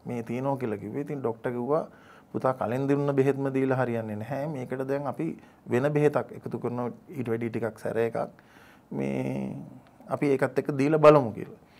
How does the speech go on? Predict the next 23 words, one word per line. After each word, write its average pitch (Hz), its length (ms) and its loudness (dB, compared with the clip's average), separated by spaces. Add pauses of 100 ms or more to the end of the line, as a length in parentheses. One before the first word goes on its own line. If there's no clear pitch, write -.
(360)
ඉතින්, 180 340 -2
අ, 151 320 -2
එදා 147 240 4
ඉතින් 170 220 2
මං 160 220 2
ගිහිල්ලා 139 460 4 (160)
බැලුවා 131 440 6
ව-, 120 380 2
වෝඩ් 120 260 0
එකෙන් 113 200 0
අහලා 135 320 -2
ඒ 123 140 2
බෙහෙත 123 260 0
නෑ. 110 360 -2 (340)
අ, 113 460 -6
කෝල් 143 240 6
කරලා 151 180 6
බලන්න 120 340 2
කියලා. - 240 -10
ඉතින් - 220 -8
මං 151 180 -2
වරින් 139 260 0
වර 147 120 2